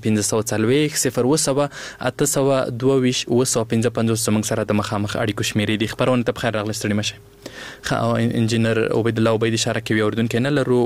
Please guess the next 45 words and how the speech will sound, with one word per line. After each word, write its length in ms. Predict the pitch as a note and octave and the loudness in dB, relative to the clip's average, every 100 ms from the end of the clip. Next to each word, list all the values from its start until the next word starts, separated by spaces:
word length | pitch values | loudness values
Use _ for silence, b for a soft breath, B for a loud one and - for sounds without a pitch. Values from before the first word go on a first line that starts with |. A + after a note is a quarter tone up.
| A2+ | 2
ولې 340 | A2 G#2 G#2 | 2 0 0
که 80 | G#2+ | -2
ستاسو 340 | - G#2+ A#2 | -2 -2 -2
پیغامونه 460 | A2+ A2 G#2+ A2 G#2+ | -2 -2 0 0 0
پاتې 300 | C3 C#3+ D3 | 0 0 2
وي، 180 | C3 C3 | 0 -2
اه، 520 | - - - A2+ G#2+ | -6 -14 -4 0 2
موږ 180 | G#2+ A2 | 2 2
ته 140 | A2 | 0
یې 40 | A2 | 0
په 340 | G#2+ G#2 G#2 | 0 0 0
غږ 140 | G#2 G2+ A2+ | -2 -4 -4
ثبتونکي 340 | A2 G#2+ A2 | -2 -2 -2
ماشین 260 | G#2 - G#2+ | -2 -2 -2
شمېره 260 | - G#2 G#2+ | 0 -2 -2
کې 80 | |
هم 120 | A#2 B2+ | -2 -2
پرېښی 280 | B2+ B2 | -2 0
شئ. 160 | B2 C#3 | -2 0
شمېرې 520 | - C3 A#2+ A#2+ A2+ A2 | 0 2 2 2 0 0
بیا 180 | G#2+ | 0
وایم. 340 | G#2+ G#2 G2+ G#2+ | 2 0 0 -2
اه، 400 | G#2+ - - - C3 | -6 -14 -4 -2 0
حیران 160 | C3 B2 | 0 2
صاحب، 220 | C#3 - | 0 0
تر 40 | |
دې 200 | B2 C#3+ | 0 0
دمه 280 | D3+ C#3 B2+ | 2 0 0
ګڼو 180 | A#2+ D#3 | 0 0
اوریدونکو 600 | D#3 B2+ C3+ C3+ C#3 B2 | 2 2 2 0 2 0
تر 240 | A2+ A#2+ | 0 -2
دې 460 | A2 A2+ A#2+ A#2+ A2+ A2 | 0 2 4 4 2 2
د 100 | A2+ | 4
دوی 80 | B2+ | 4
رول 260 | A#2+ C3 A#2 | 4 4 4
مهم 300 | A2+ C#3 D#3 | 4 2 2
بولي، 260 | A#2 A2 G#2 | 2 2 2
ولې 200 | G#2+ G#2+ G#2+ | 2 2 2
په 100 | A2 | 2
وړاندې 260 | A2+ A2+ A2 | 2 2 0
باندې 240 | G#2+ G#2+ A2 G#2+ G#2 G#2 G#2 | 0 2 2 2 0 0 0
ځینې، 220 | G#2+ G#2+ A2 B B | 0 0 -4 B B
په 80 | - | -2
وړاندې 400 | A#2 A#2 A2+ A2 | 2 2 2 2
ځینې 320 | A2 A2 G#2+ | 2 2 0